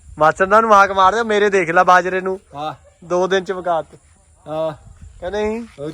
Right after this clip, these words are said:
Speaker 2: ਕਿਆ?
Speaker 1: ਮਸ਼ੀਨਾਂ ਦਾ ਵਾਧੂ ਆ ਆਪਣੇ।
Speaker 2: ਹਾਂ।
Speaker 1: ਗੰਨਾ,
Speaker 2: ਦੱਸਦਾ ਸਹੀ ਤੂੰ।
Speaker 1: ਗੰਨੇ ਗੁੰਨੇ ਤਾਂ ਨਹੀਂ ਹਿੱਲੇ ਹਵਾ ਨਾਲ, ਮੀਂਹ ਮੂੰਹ ਤਾਂ
Speaker 2: ਹਾਂ, ਹਵਾ ਨਹੀਂ ਚੱਲੀ
Speaker 1: ਮੀਂਹ
Speaker 2: ਹੈਗੀ।
Speaker 1: ਮੂੰਹ ਕਿਹੋ ਜਿਹਾ ਤਾਂ ਆਪਣੇ?
Speaker 2: ਹੈਂ?
Speaker 1: ਠੀਕ ਜਿਹਾ ਹੀ ਤਾਂ, ਜ਼ਿਆਦਾ ਤਾਂ
Speaker 2: ਮੀਂਹ
Speaker 1: ਨਹੀਂ ਪਿਆ।
Speaker 2: ਜ਼ਿਆਦਾ। ਤੇਰੇ ਸਾਹਮਣੇ ਹੀ ਆ, ਹੁਣ ਖੇਤ ਵੱਟ ਆ ਜਾਣੇ ਫੇਰ, ਕੱਲ੍ਹ ਨੂੰ ਵੱਟ ਆ ਜਾਣੇ।
Speaker 1: ਨਾ, ਮੈਂ ਉੱਧਰ ਦੇਖਿਆ
Speaker 2: ਉਹ
Speaker 1: ਉੱਧਰ
Speaker 2: ਰਾਸਮਾ ਪਿਆ ਜਣੀ।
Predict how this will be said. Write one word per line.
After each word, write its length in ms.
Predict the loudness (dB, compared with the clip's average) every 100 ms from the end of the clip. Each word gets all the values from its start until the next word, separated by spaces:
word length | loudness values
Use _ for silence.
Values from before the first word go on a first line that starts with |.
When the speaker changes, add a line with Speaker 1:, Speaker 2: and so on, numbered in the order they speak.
| -10
Speaker 2:
ਕਿਆ? 260 | -10 -10 -14 _ _ _ _ _ _
Speaker 1:
ਮਸ਼ੀਨਾਂ 680 | -20 -14 -14 -12 -12 -10 -6
ਦਾ 100 | -6
ਵਾਧੂ 440 | -6 -10 -10 -10
ਆ 40 | -10
ਆਪਣੇ। 220 | -10 -14
Speaker 2:
ਹਾਂ। 520 | -16 -20 -20 -16 -2
Speaker 1:
ਗੰਨਾ, 240 | 0 2
Speaker 2:
ਦੱਸਦਾ 100 | 0
ਸਹੀ 100 | -2
ਤੂੰ। 140 | -8 -16 _ _ _ -6
Speaker 1:
ਗੰਨੇ 240 | -2 -2
ਗੁੰਨੇ 240 | 0 0 0
ਤਾਂ 100 | 0
ਨਹੀਂ 100 | -2
ਹਿੱਲੇ 260 | -2 0
ਹਵਾ 240 | 2 2 0
ਨਾਲ, 120 | -2
ਮੀਂਹ 160 | -6
ਮੂੰਹ 180 | -8 -8
ਤਾਂ 120 | -6
Speaker 2:
ਹਾਂ, 160 | -4 -6
ਹਵਾ 280 | -8 -12 -12
ਨਹੀਂ 160 | -14 -16
ਚੱਲੀ 200 | -16 -8
Speaker 1:
ਮੀਂਹ 120 | -4
Speaker 2:
ਹੈਗੀ। 80 | -2
Speaker 1:
ਮੂੰਹ 180 | -2 0
ਕਿਹੋ 200 | 0 2
ਜਿਹਾ 160 | 0
ਤਾਂ 100 | 0
ਆਪਣੇ? 280 | 0 0 -6 -10 -12
Speaker 2:
ਹੈਂ? 140 | -10 -10 -12
Speaker 1:
ਠੀਕ 200 | -10 -8
ਜਿਹਾ 140 | -6 -6
ਹੀ 80 | -4
ਤਾਂ, 160 | -2
ਜ਼ਿਆਦਾ 220 | 0 -2
ਤਾਂ 80 | -2
Speaker 2:
ਮੀਂਹ 100 | -2
Speaker 1:
ਨਹੀਂ 120 | -4
ਪਿਆ। 120 | -6 -6
Speaker 2:
ਜ਼ਿਆਦਾ। 460 | -6 -8 -12 -16 -16
ਤੇਰੇ 140 | -14
ਸਾਹਮਣੇ 340 | -12 -12 -12 -10
ਹੀ 100 | -10
ਆ, 40 |
ਹੁਣ 120 | -12
ਖੇਤ 160 | -14 -14
ਵੱਟ 280 | -14 -12 -12
ਆ 80 | -12
ਜਾਣੇ 160 | -12
ਫੇਰ, 200 | -12 -14 -14 -12
ਕੱਲ੍ਹ 160 | -10 -8
ਨੂੰ 80 | -10
ਵੱਟ 220 | -10 -10
ਆ 40 |
ਜਾਣੇ। 180 | -12 -14 -16
Speaker 1:
ਨਾ, 80 |
ਮੈਂ 280 | -12 -6 -4
ਉੱਧਰ 300 | -6 -6 -8
ਦੇਖਿਆ 340 | -8 -10 -8 -4
Speaker 2:
ਉਹ 60 |
Speaker 1:
ਉੱਧਰ 120 | -4
Speaker 2:
ਰਾਸਮਾ 280 | -4 -4 -4
ਪਿਆ 200 | -6 -10
ਜਣੀ। 300 | -10 -10 -10